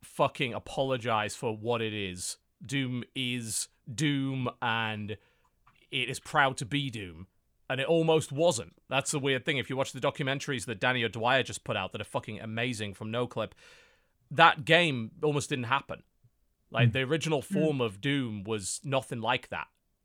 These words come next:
Speaker 1: And I'm so glad that it ended up the way that it was, 'cause it's so much better for it.
Speaker 3: Right.
Speaker 1: Fucking awesome.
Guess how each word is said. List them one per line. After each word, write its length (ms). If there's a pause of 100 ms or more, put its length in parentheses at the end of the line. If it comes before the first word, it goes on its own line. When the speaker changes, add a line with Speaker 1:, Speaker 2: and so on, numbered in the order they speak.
(320)
Speaker 1:
And 220
I'm 120
so 260
glad 320
that 100
it 40
ended 220
up 140
the 80
way 140
that 120
it 80
was, 440
'cause 580
it's 300
so 240
much 240
better 180
for 320
it. 140 (580)
Speaker 3:
Right. 380 (260)
Speaker 1:
Fucking 380
awesome. 500